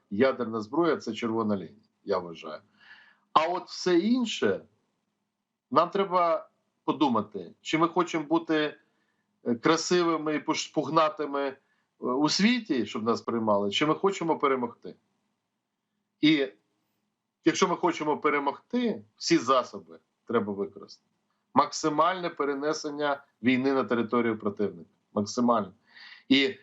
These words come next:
я не оцінюю там Курську. Це не може бути не тільки Курська, це може бути інші засоби. Тобто це перше. Друге, якщо Україні вигідно, треба, е, навіть втягувати інші країни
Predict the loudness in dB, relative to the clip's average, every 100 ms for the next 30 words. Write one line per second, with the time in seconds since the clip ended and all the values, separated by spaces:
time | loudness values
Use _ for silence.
0 | _ 2 2 4 0 -2 -4 -4 -4 -4
1 | -2 -2 -2 0 -2 -2 -4 -4 -4 -6
2 | -10 -12 -20 _ _ _ 0 0 2 0
3 | 0 -4 -4 -2 -2 -2 -2 -4 -6 -8
4 | -10 -6 0 2 2 0 -2 0 -2 -4
5 | _ 0 2 2 -2 2 2 0 -4 -20
6 | _ _ _ _ _ _ _ 0 0 0
7 | 0 0 -2 0 0 0 -8 -4 0 2
8 | 0 -2 -4 -8 _ _ _ _ -4 -2
9 | 2 0 2 0 0 0 -2 2 2 2
10 | -4 -2 2 2 0 _ -2 0 2 2
11 | 0 -6 _ _ _ -4 0 2 2 -2
12 | -8 -2 2 4 2 -2 -6 -6 -8 -8
13 | -10 -8 -4 -2 -2 0 -2